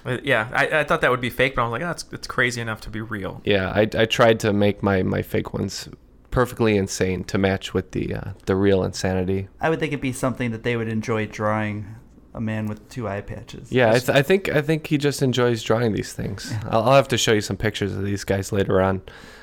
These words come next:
Speaker 2: All right, Matt. The character is Prince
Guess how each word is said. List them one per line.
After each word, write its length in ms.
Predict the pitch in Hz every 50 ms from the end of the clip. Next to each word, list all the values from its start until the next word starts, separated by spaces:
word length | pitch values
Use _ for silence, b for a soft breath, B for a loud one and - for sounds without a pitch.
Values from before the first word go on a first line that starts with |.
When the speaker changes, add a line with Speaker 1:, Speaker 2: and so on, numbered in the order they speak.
| B B -
Speaker 2:
All 160 | 107 110 113
right, 240 | 127 139 139 107 90
Matt. 480 | 110 117 123 127 107 - - - - - _ b b b b b
The 80 | - -
character 340 | - 131 127 131 127 139 120
is 220 | 104 98 101 - -
Prince 560 | - - - - 127 170 - - - -